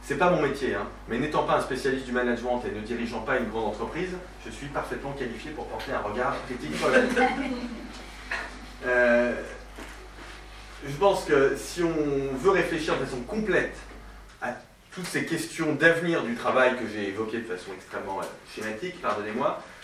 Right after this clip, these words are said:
je pense que si on veut vraiment être complet, il faut aussi réfléchir à la façon dont on travaille à l'intérieur des entreprises. C'est-à-dire que ce sujet ne concerne pas seulement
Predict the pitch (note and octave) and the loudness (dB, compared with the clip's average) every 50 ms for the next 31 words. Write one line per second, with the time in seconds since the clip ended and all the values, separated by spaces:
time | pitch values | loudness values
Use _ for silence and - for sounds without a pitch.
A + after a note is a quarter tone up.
0 | - - - - C#3 B2+ - C3 B2 - - D#3 C3 B2+ B2 A#2+ C3+ D#3 - F#3+ | -18 -18 -10 -8 -6 -6 -4 -6 -6 -4 -4 0 2 2 2 4 4 6 6 6
1 | F3 - - C3+ A#2+ - E3 F#3 F#3 - - C3+ B2+ C3 - D3+ C#3 B2 - C3+ | 4 4 0 -4 -4 -2 -2 -2 -2 0 -2 -2 -2 -2 -2 -2 -2 -2 0 -2
2 | B2 - - - C3+ C3 - - - - - - A2+ A#2+ B2 B2 A#2 - - - | -4 -4 -4 -4 -2 -2 -2 -2 -4 -8 -10 -2 2 2 4 4 4 2 0 -2
3 | F3+ E3 D3 - C#3 C3+ B2 - - D3+ E3 - - - - - - - - G3 | -2 -4 -4 -4 -4 -4 -2 0 4 4 6 6 6 4 4 6 6 6 6 6
4 | F3+ D#3 D#3 D#3 D3 C3 B2 A#2+ A#2 - - - - - - - - - - - | 4 2 2 2 0 -2 -4 -8 -8 -8 -10 -14 -16 -18 -20 -20 -20 -20 -20 -20
5 | - - - - - - - - - - - - - A#2+ A#2+ - C#3+ C3+ D3+ D3+ | -20 -20 -20 -20 -20 -20 -20 -20 -20 -20 -14 -10 -8 -8 -8 -6 -2 2 4 4
6 | B2+ - - A#2+ A#2 - - - G#2+ - - F#3+ F#3+ F#3+ - F3+ D#3+ D3 C3+ C3+ | 4 4 -2 -4 -6 -2 -2 0 0 2 2 4 4 4 4 4 4 4 4 4
7 | C3+ B2+ A#2+ - | 4 4 2 0